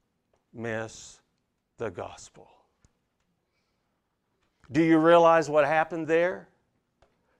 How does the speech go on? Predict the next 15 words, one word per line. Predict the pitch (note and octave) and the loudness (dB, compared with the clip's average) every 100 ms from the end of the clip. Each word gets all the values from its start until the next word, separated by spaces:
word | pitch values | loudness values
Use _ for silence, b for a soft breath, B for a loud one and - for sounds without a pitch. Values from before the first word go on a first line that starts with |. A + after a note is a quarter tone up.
| - | -10
To | D3+ | -8
sanctify | - G3 F#3+ F3+ D3 F3 F3 | -2 -2 -2 -4 0 0 0
means | F3 E3+ D#3 | -2 -6 -6
what? | E3 F#3 F#3+ | 0 2 2
To | F3+ | -4
consecrate, | C3 F#3+ F#3 F#3 F#3 - G3 G3 G3 b b - | -8 -6 -6 -6 -10 -8 -8 -6 -10 b b -12
to | D3 | -12
dedicate, | A#2 F3 F#3+ F#3+ F#3+ F#3+ F#3 - b b b | 2 4 4 2 -4 -4 -4 -8 b b b
to | - D3 | -8 -8
purify. | - G3 G3 F#3 G3+ F#3 F3+ | -6 0 0 0 2 4 2
Give | D3+ F3 | 0 -2
me | C#3 | -2
one | A#2 C#3 D#3+ | -4 -2 -2
other | E3+ E3+ | -2 -4
word. | D3+ C3+ G#2 G2+ | -4 -4 -4 -10